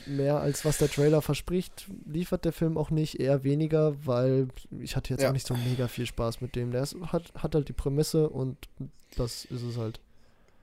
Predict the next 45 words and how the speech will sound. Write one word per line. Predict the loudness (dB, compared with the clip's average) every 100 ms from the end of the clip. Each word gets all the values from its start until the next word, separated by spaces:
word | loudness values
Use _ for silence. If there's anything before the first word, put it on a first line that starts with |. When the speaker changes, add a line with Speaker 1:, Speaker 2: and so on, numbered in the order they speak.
| -18 2
Speaker 2:
Was | 4 4
mich | 2 2
an, | 0 2
also | 2 6 6 4 -4 -18 -10
ich | -4 0
finde, | 6
das | 6 6
auch | 0
spaßig, | -2 2 4 4 2 -2 -4 -4 -2
also | -2
f-, | -2 -6 -12 -12 -12
<laughs> | -14 -4
macht, | -2 0 2
also | 2
ich | 2
finde | -2 2
ihn |
besser, | 4 4 2
oder | 2
Speaker 1:
Ja. |
Speaker 2:
beziehungsweise | 4 2 4 4 4
ich, | -4 -10 -6
äh, | -6
ich | -2
finde | 2 2
ihn |
ein |
bisschen | 2 0
besser | 0 0
als | -2
Guardians | 0 0 0 -4
sogar, | -6 -6 -8 -12 -14 -4
keine | 0 4
Ahnung, | 4 4 2
Speaker 1:
<laughs> | 0
Speaker 2:
ähm, | 0 0 -2 -6 -14 -20 -20 -20 4
aber | 8 10 8
was | 6 2 0 -2
den, | 0 0 2
was, | 2 2 -2
was | -4
das | -4 0
Größte | 4 4 4 2 2 2 -2 0
oder | 2 2
was, | 0